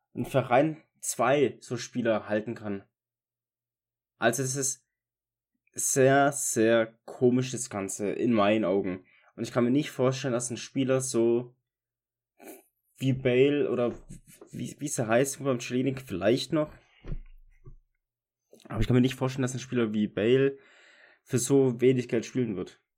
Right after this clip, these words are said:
Da hätte er nämlich auch gut und gerne noch in Europa bleiben können. Weil er da definitiv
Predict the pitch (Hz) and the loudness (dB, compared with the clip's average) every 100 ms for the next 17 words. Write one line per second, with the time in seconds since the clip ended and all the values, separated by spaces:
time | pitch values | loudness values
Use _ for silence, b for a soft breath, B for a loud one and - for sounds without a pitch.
0 | - 104 120 131 127 131 120 - - _ | -2 0 0 0 0 0 -2 -4 -18 _
1 | _ _ _ _ - 143 139 120 127 123 | _ _ _ _ -8 -2 0 2 2 2
2 | 120 113 107 117 120 104 95 101 98 95 | 2 0 0 -2 -4 0 0 0 -4 -6
3 | 87 _ _ _ _ _ _ 104 110 110 | -6 _ _ _ _ _ _ 0 4 4
4 | 110 110 _ _ _ - 147 156 151 131 | 4 0 _ _ _ 2 2 4 0 -2
5 | 113 98 - | -2 -4 -6